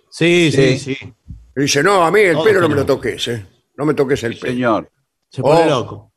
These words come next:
Speaker 3: o, o lo que sea. Quien dice el pelo,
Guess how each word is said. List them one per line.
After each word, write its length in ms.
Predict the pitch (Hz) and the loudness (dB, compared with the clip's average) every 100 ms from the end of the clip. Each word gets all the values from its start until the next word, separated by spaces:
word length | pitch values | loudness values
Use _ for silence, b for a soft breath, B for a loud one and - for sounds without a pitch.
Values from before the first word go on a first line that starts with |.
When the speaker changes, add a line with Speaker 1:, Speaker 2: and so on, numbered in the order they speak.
| - | -8
Speaker 3:
o, 460 | 120 127 123 - - | -4 -2 -4 -6 -2
o 100 | 139 | 2
lo 140 | 139 | 2
que 140 | 143 135 | 0 0
sea. 520 | 170 143 117 98 80 _ _ _ _ _ _ | 2 2 0 -2 -8 _ _ _ _ _ _
Quien 200 | - 147 | 0 2
dice 240 | 170 156 147 | 4 2 0
el 120 | 127 | 0
pelo, 720 | 185 196 180 175 170 175 | 2 2 4 2 2 -4